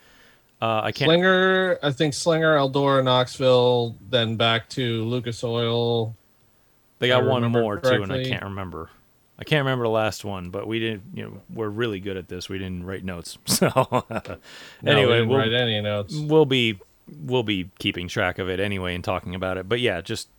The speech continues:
Speaker 1: um, so they're gonna be going wherever, but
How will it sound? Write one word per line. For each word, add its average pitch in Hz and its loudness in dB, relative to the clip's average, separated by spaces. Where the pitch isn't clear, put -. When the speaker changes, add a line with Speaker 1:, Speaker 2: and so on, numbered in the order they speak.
Speaker 1:
um, 113 0
so 123 4
they're 139 0
gonna 170 0
be 156 -2
going 135 0
wherever, 113 2
but 107 -2